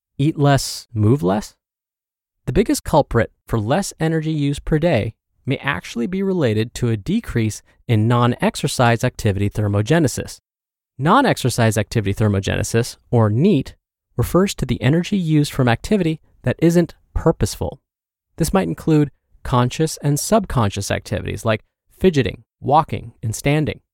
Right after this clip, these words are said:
In some dieters, their motivation to do everyday activities decreases. It may be a conscious decision, like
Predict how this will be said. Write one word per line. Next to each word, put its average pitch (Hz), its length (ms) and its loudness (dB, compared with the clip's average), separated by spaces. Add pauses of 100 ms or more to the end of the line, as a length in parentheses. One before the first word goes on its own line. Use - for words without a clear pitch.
(600)
In 139 120 2
some 233 260 2
dieters, 107 480 0 (380)
their 185 180 4
motivation 175 720 0
to - 120 -6
do 113 260 2 (220)
everyday 160 380 2
activities 156 600 -2 (480)
decreases. 131 720 -2 (640)
It 196 160 0
may 220 160 6
be 208 140 2
a 190 80 2
conscious 190 460 -2
decision, 95 540 -4
like 117 240 0